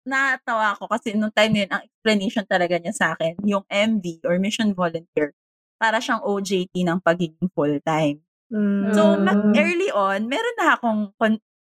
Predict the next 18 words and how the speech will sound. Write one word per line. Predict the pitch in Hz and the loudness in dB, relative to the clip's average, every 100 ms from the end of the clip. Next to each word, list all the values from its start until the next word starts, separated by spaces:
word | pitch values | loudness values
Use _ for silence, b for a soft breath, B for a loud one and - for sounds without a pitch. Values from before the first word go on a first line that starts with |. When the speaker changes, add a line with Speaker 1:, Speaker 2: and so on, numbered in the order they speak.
| - | -4
Speaker 1:
conception | 233 - 202 - 220 214 | -2 -2 -4 -2 -2 -2
in | 208 | -2
my | 180 190 202 185 | 0 -2 -2 0
head | 165 160 - | 0 0 -2
na, | 185 165 - _ _ _ - | 0 0 -4 _ _ _ -6
"Ah, | 262 240 240 240 | -4 -2 -2 -4
okay, | 226 208 202 | -4 -6 0
pag | 220 214 190 _ _ _ _ - | 2 2 0 _ _ _ _ -2
pwede | 247 233 | -2 -2
kang | 254 247 | -2 0
maging | 226 214 208 - | 0 -2 -4 -4
M, | 165 156 _ - | -6 -6 _ -2
pero | 208 208 - | 0 -2 -2
pwede | 196 190 180 | -4 -2 0
ka | 165 | 0
rin | 175 | 2
after | 160 175 170 160 | -2 0 -2 0
that | 151 | 0